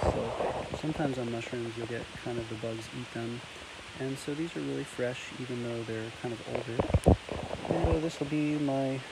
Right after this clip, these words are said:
breakfast, lunch, and dinner for the next couple of days. I have a couple, uh, eggs left. I'll probably do some mushrooms and eggs tomorrow morning.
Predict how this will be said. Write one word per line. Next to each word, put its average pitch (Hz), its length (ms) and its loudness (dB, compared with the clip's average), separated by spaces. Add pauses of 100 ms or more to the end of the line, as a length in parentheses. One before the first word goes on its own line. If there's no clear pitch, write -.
(120)
breakfast, 135 360 0
lunch, 131 220 2
and 123 100 2
dinner 131 240 2
for - 140 -2
the 123 100 2
next 123 260 -2
couple 123 220 0
of 117 140 -2
days. 131 560 0
I - 60 0
have 113 240 2
a 117 40 0
couple, 117 480 4 (300)
uh, 113 260 0
eggs 131 300 0
left. 139 280 4 (1120)
I'll 120 320 2 (100)
probably 123 200 4
do 123 120 -2
some 120 320 0 (440)
mushrooms 127 460 0
and 120 140 0
eggs 135 500 0
tomorrow 123 260 4
morning. 127 360 2